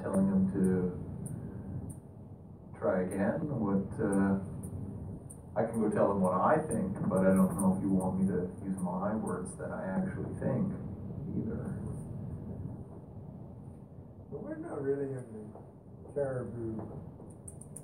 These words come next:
Speaker 2: path, so.
Speaker 1: We aren't, but I would, I would agree with you,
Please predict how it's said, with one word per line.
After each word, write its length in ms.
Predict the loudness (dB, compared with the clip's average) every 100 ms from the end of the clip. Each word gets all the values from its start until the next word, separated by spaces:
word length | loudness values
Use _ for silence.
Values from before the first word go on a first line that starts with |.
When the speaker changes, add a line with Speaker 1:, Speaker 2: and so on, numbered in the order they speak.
| -2 -6 0
Speaker 2:
path, 460 | 0 0 -6 -8 -12 -12 -12 -10
so. 460 | -10 -10 -8 -2 8
Speaker 1:
We 160 | 12
aren't, 380 | 12 12 12 8
but 80 | 10
I 100 | 10
would, 340 | 10 8 8
I 140 | 8 8
would 160 | 8
agree 300 | 6 6 6
with 200 | 6 4
you, 220 | 4 4